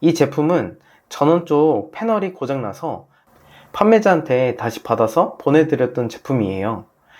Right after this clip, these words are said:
이런 제품은 반품이 나오면 아주 난감한 상황이니 빠르게 영상 사진을 받아서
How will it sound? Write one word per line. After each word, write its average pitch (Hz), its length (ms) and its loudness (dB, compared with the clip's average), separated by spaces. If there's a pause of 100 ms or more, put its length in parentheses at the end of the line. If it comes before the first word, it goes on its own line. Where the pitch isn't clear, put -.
(160)
이런 202 260 4
제품은 143 680 -4
반품이 165 420 -4
나오면 110 500 -6 (120)
아주 139 260 -2
난감한 123 400 -4
상황이니 110 800 -10 (340)
빠르게 139 640 -2
영상 123 380 -6
사진을 165 540 -10
받아서 117 520 -8